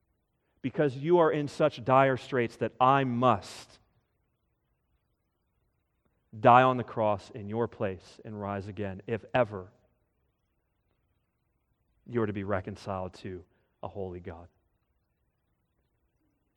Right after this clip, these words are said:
But notice the gracious work of God in the cross of Jesus as Peter begins to rebuke Christ, saying, "Far be it from you, Lord. This shall never happen to you. What are you talking about?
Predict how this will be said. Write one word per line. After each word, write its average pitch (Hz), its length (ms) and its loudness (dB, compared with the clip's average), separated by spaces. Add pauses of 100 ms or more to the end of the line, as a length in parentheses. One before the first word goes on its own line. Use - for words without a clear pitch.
But 117 100 -4
notice 170 360 4
the 165 100 -2
gracious 165 960 0 (240)
work 143 580 4 (180)
of 123 200 -4
God 143 500 4
in 139 240 -2
the 127 80 -2
cross 160 600 2
of 135 200 -6
Jesus 123 580 0 (300)
as 127 160 -2
Peter 185 320 4
begins 156 480 2
to 160 100 -4
rebuke 135 600 -4 (260)
Christ, 123 420 4
saying, 151 260 0
"Far 220 360 -2
be 214 300 -4
it 226 80 -2
from 196 300 -10
you, 214 280 -6
Lord. 214 540 -4 (880)
This 226 120 -2
shall 277 160 2
never 277 440 4
happen 233 380 6
to 214 120 -4
you. 196 260 -2
What 220 160 -2
are 294 60 0
you 277 140 0
talking 277 440 -4
about? 175 400 -4